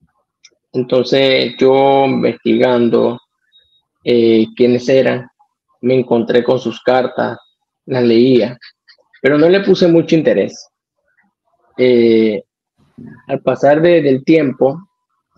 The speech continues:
mi esposa, eh, se encuentra con el canal de José Plasencia y el padre Luis Toro, y me comienza a enviar video tras video,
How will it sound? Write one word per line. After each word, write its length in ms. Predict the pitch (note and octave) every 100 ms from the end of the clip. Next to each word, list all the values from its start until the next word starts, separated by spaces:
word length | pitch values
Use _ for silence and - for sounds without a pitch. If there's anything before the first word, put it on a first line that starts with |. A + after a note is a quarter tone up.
| _ - -
mi 120 | - F#3+
esposa, 540 | F#3+ D#3+ - B2+ - - - _ _ _
eh, 640 | C#3 C3 B2+ B2 B2 A#2+ - _
se 200 | - C3+
encuentra 520 | B2 C3+ C3+ D3+ C#3+
con 160 | C#3
el 100 | C3+
canal 300 | B2+ B2 B2+
de 120 | C3+ C#3+
José 280 | B2+ A#2+
Plasencia 480 | A#2+ A#2 - A2 - _ _ _ _ _ _ E5 E5 E5 D#5+ - _ _ _ _ _
y 180 | - C3+
el 180 | B2+ B2
padre 500 | - C3 C3+ C#3 C3+
Luis 240 | C3 B2
Toro, 360 | - C3 - - _ _ _ _ _ _ _ -
y 160 | C3+
me 200 | C#3 C3
comienza 520 | C3 C3+ C3 C#3 C3+ C#3
a 40 |
enviar 280 | C3 B2+ B2+
video 680 | B2 A#2 A#2+ B2 A#2 A#2+ A#2+
tras 220 | B2 A#2+
video, 600 | A#2+ A#2+ C3+ B2 A#2+ A#2